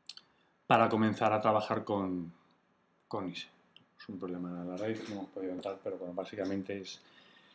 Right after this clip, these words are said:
eh, todo este entorno de trabajo con Vivado lo integran dentro de,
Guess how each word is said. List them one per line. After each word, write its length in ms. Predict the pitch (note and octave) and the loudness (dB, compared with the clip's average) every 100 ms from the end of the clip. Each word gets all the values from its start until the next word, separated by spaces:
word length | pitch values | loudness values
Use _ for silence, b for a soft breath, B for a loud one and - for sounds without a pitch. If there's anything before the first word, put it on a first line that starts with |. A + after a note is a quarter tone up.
| b b - | b b -8
eh, 680 | - C#3 B2+ B2 A#2 A#2 A2+ | 2 4 6 6 4 4 0
todo 200 | C3 C#3 | 2 4
este 220 | C#3 - C#3+ | 4 2 2
entorno 460 | C3 C#3 C3+ C3 | 2 4 4 6
de 680 | B2+ B2+ B2+ B2 B2+ B2 A#2+ | 6 6 4 2 2 0 -2
trabajo 380 | A#2+ A#2+ C3 B2 | -2 -2 -2 -2
con 160 | B2 | 2
Vivado 460 | B2+ C#3 D3+ C#3 C#3 - _ - - | 4 6 6 4 0 -6 _ -14 -4
lo 120 | B2+ | 0
integran 460 | B2+ B2 B2+ C3 B2+ | 2 4 4 6 4
dentro 320 | C3 C3 B2+ | 4 4 2
de, 600 | B2 B2 A#2+ A#2 A#2 | 2 2 2 0 -2